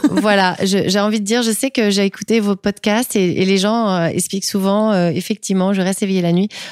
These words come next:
Speaker 2: Moi, je prends un bouquin, je me mets dans mon lit et je dors.
Speaker 1: Vous avez beaucoup de chance, <laughs> c'est parole d'insomniaque. De quel succès vous êtes le plus fier ?
Speaker 2: Alors, je pense que c'est encore un peu tôt pour parler de succès pour Saoudade.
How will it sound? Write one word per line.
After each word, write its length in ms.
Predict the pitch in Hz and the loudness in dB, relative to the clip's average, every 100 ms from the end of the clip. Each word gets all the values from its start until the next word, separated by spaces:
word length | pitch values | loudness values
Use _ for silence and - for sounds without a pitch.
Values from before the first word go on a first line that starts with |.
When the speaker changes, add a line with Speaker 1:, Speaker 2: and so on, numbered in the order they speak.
| - - | -16 -4
Speaker 2:
Moi, 180 | 202 214 | -2 0
je 80 | |
prends 200 | 196 - | -2 -4
un 100 | 240 | -2
bouquin, 460 | 233 208 202 196 220 | 0 -2 0 0 2
je 80 | 214 | 2
me 80 | 190 | 2
mets 120 | 220 | 2
dans 140 | 220 | 2
mon 140 | 208 196 | 2 2
lit 300 | 196 220 - - | 2 0 -4 -4
et 160 | 175 | -2
je 300 | 175 180 214 - | 0 0 -2 -4
dors. 580 | 151 151 147 170 160 - 185 | -12 -6 0 0 0 -4 -8
Speaker 1:
Vous 220 | 196 202 | -4 0
avez 220 | 180 180 | 0 0
beaucoup 320 | 170 196 - | -4 -8 -6
de 60 | 208 | -4
chance, 540 | - 202 208 - - 202 | -2 -2 -2 -2 0 0
<laughs> 60 | |
c'est 180 | 226 - | 0 -2
parole 340 | - 185 180 202 | -2 -2 0 0
d'insomniaque. 720 | 196 - 202 190 190 - - _ - - - 226 _ - | 0 0 2 2 0 -4 -12 _ -20 -18 -16 -18 _ 0
De 100 | 196 | 0
quel 200 | 262 262 | 2 -2
succès 300 | 208 - 247 | -2 0 0
vous 160 | 208 | 0
êtes 160 | 175 - | -2 -2
le 60 | |
plus 160 | 170 160 | -6 -4
fier ? 540 | - 156 147 165 - _ _ _ _ _ _ _ | -4 -2 -2 -4 -10 _ _ _ _ _ _ _
Speaker 2:
Alors, 180 | 180 170 | -6 -6
je 80 | - | -4
pense 160 | 220 | -6
que 100 | 220 226 | -6 -4
c'est 100 | 180 | -4
encore 320 | 170 220 202 | -2 -2 -2
un 100 | 180 | -2
peu 160 | - | -4
tôt 260 | 165 - 196 | -8 -2 -4
pour 200 | 185 165 | -4 -8
parler 300 | 165 165 170 | -6 -4 -4
de 240 | 151 143 139 | -4 -6 -6
succès 720 | - 175 - - 175 233 254 _ | -6 -6 -6 -2 -2 -2 -10 _
pour 120 | - 151 | -14 -6
Saoudade. 600 | 160 147 156 208 180 | -4 -2 -2 -2 -4